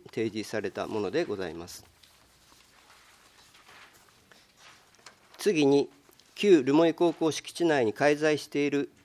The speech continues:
旧内務省所有地について、北海道教育委員会が進めております処理の状況についてのご質問でございますが、平成二十九年七月に北海道教育委員会から旧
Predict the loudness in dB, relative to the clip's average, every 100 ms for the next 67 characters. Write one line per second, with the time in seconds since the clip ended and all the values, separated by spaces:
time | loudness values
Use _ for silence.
0 | _ _ -20 2 6 6 4 -2 0 2
1 | 2 0 -2 -2 -2 _ _ -4 -2 0
2 | -2 0 -2 -2 -8 -8 -2 -2 -2 _
3 | -20 _ -8 -4 2 4 4 0 0 -2
4 | 0 0 0 0 0 -2 -4 -4 -2 -4
5 | -2 -4 -6 -8 -4 0 -2 -2 -4 -2
6 | -2 -2 -4 -2 -2 -2 -4 -8 -8 -6
7 | -4 -4 -4 -4 -4 -4 -6 -4 -4 -4
8 | -6 _ _ _ _ _ _ _ -2 -2
9 | 0 2 4 4 2 -2 -4 -2 0 2
10 | 0 -2 -2 -2 0 -2 -2 -8 _ -14
11 | -10 0 2 2 0 0 -4 0 0 0
12 | 0 -4 -2 0 0 -2 _ _ _ _
13 | _ -6 0 2 2